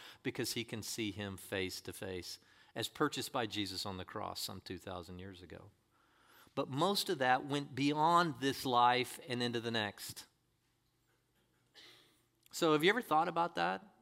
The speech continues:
God electing people. Now, this is a big deal we're gonna talk about this morning. God electing people, choosing people, appointing people to eternal life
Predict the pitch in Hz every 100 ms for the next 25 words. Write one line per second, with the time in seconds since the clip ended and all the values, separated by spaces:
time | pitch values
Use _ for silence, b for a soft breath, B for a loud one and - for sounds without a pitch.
0 | _ b b b b _ _ _ - 120
1 | 196 240 262 208 156 139 139 185 220 -
2 | 143 120 110 123 - 101 113 151 - 139
3 | 139 117 147 143 - - _ _ _ _
4 | 107 113 151 117 117 123 113 - - 143
5 | - 98 95 101 - 107 95 90 90 143
6 | 190 214 - 143 131 175 226 - 110 98
7 | 117 101 104 104 - - 226 226 185 147
8 | 117 - 113 92 - 76 - B B B
9 | B - 156 - - - 233 254 240 -
10 | 180 165 - 147 - 147 139 139 135 _
11 | - 151 143 - 147 131 123 113 95 90
12 | -